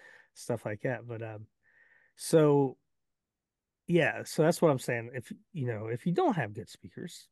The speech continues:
come talk to me. Some people have. Um, old D-, Dave Nadelman and, and I went through a whole system,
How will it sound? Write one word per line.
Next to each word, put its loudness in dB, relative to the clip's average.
come -4
talk 0
to -18
me. -14
Some -4
people 2
have. -4
Um, -6
old -4
D-, -12
Dave 0
Nadelman -2
and, -8
and -6
I -2
went -6
through -4
a -10
whole -6
system, -10